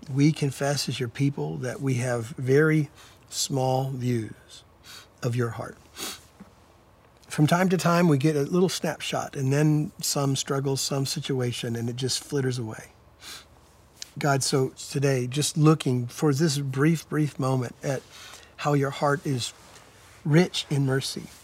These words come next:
and steadfast in love and gracious to us. God, I pray it, that your Spirit would just press it into every fiber of our being, that we would understand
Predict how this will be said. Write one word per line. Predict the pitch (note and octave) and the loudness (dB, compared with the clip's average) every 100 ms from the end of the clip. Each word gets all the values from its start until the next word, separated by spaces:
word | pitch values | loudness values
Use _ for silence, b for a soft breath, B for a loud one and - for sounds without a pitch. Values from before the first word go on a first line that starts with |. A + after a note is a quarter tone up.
| - | -16
and | - C3 | -6 -4
steadfast | - F#3+ F3+ D#3 C#3+ C#3 C#3 - | 2 4 4 2 -2 -4 -6 -6
in | C3 | -4
love | B2 A#2+ A#2+ B2+ | -4 -4 -8 -8
and | C#3+ C3 | -6 -2
gracious | C3+ D3+ - - - | 2 2 0 -6 -6
to | - C#3 | -6 -6
us. | A2+ D3 - - B B B B - - - - - | -8 -12 -16 -20 B B B B -20 -20 -20 -20 0
God, | D#3+ D#3+ | 4 6
I | |
pray | E3+ - F3+ F3+ | 4 4 2 4
it, | - - - | 2 -4 -2
that | D3+ | 0
your | D3+ | 2
Spirit | C#3 - D#3 | 0 2 2
would | C#3 B2+ | 2 0
just | C3 - _ _ _ _ _ _ - | -2 -6 _ _ _ _ _ _ -12
press | - F#3 F3+ | -2 0 0
it | F3+ - | -2 2
into | D#3+ E3 D3+ | 4 6 4
every | D3 C#3 B2+ | 2 2 2
fiber | - D3 C#3+ C#3 | 2 2 2 0
of | A#2+ | 0
our | A#2 | -2
being, | A2+ B2 A#2+ A2+ - - _ B B B | 0 0 0 -4 -16 -20 _ B B B
that | D3+ | -4
we | D3 D3 | 2 4
would | C#3+ | 6
understand | D3 C#3+ B2+ - C#3+ C3 | 4 2 -2 -2 -2 -2